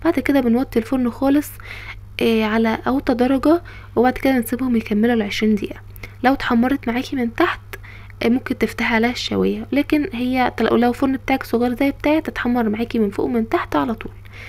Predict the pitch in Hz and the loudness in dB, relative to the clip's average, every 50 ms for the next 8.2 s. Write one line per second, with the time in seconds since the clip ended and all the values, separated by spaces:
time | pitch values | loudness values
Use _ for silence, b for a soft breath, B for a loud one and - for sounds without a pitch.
0 | B B B B B B - - 320 330 302 277 - 294 277 294 269 247 233 226 | B B B B B B -4 0 2 4 4 4 2 4 4 4 4 4 0 -2
1 | - - 214 226 247 240 254 247 247 262 247 233 226 208 196 - - 285 320 349 | -2 -2 0 0 0 0 2 2 2 2 4 4 4 2 2 2 4 6 6 6
2 | 349 302 233 208 202 190 190 190 - - 240 247 240 226 - - - 240 247 233 | 6 6 4 2 2 2 0 0 -2 -2 -2 -2 -2 -2 -2 0 2 2 2 2
3 | - - 233 220 311 370 403 B B B B B - - 196 202 226 208 220 220 | 0 -2 0 2 2 2 2 B B B B B -2 0 2 2 4 2 2 0
4 | - - 240 247 247 226 - - - - 269 294 359 427 466 - B B B B | 0 0 0 2 2 0 -2 -4 -4 0 2 4 4 4 2 -2 B B B B
5 | B B B B B - - - 226 226 226 226 226 - 262 262 269 285 285 262 | B B B B B -10 -6 -2 0 2 2 0 0 0 0 0 2 2 0 -2
6 | - - - - 214 208 202 202 202 202 208 202 - 214 233 254 - - - 220 | -4 -6 -4 -2 -2 0 0 0 0 0 0 0 2 2 0 0 0 2 4 4
7 | 214 202 208 - 233 226 226 214 208 196 202 202 - 220 - - 214 214 262 349 | 4 4 2 0 2 2 4 4 2 2 0 -2 -4 -6 -4 -4 0 2 2 2
8 | 415 - - | 2 0 -4